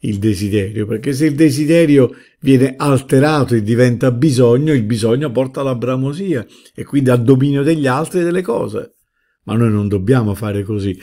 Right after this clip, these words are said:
noi dobbiamo custodire e coltivare i rapporti con la natura, con le altre creature, soprattutto con le persone, ma anche con Dio. Ecco perché chi vive dello Spirito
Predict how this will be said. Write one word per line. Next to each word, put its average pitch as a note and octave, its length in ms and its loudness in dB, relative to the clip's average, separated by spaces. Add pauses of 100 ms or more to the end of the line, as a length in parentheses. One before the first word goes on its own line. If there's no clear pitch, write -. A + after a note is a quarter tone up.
(260)
noi G2+ 120 -6
dobbiamo G#2 420 0
custodire A2+ 1080 -2 (340)
e A2+ 200 -2
coltivare A2 880 -2 (260)
i D3 120 -2
rapporti G#2+ 500 -2
con G#2+ 160 -4
la G#2 100 0
natura, A#2 480 -2
con G2+ 160 -4
le G2+ 80 -2
altre G#2+ 320 -4
creature, G#2+ 720 -6
soprattutto A#2 480 -8
con A2 120 -2
le G2+ 80 -2
persone, A2 480 -6
ma G#2 100 -2
anche B2 200 -6
con G#2 200 -4
Dio. A2 360 -8 (580)
Ecco C#3 260 0
perché A#2 380 -2
chi C#3+ 200 -4
vive B2 460 0
dello B2+ 320 4
Spirito C3+ 920 -2